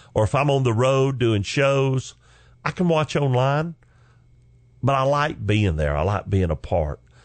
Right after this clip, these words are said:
And if you want to learn how to deal with difficult people, get involved in a church. You want to learn how to be successful dealing with people that are a little crazy,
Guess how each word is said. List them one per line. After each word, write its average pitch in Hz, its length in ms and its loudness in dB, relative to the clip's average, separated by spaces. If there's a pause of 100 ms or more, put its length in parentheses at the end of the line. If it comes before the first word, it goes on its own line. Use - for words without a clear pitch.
(340)
And 135 100 2
if 131 120 0
you 208 100 2
want 277 120 0
to 131 100 0
learn 139 480 0
how 110 220 0
to 104 100 0
deal 98 540 0
with 107 220 -4
difficult 104 580 -2
people, 98 500 -2 (920)
get 208 120 -2
involved 104 400 0
in 78 100 2
a 73 60 -2
church. - 600 -4 (800)
You 117 160 2
want 170 100 2
to 143 60 2
learn 139 240 2
how 120 180 2
to 117 80 -2
be 117 140 0
successful 113 840 -2
dealing 104 320 0
with 98 140 -2
people 110 440 -2
that 90 140 0
are 76 180 2 (460)
a 90 60 0
little 104 200 2
crazy, 120 600 -2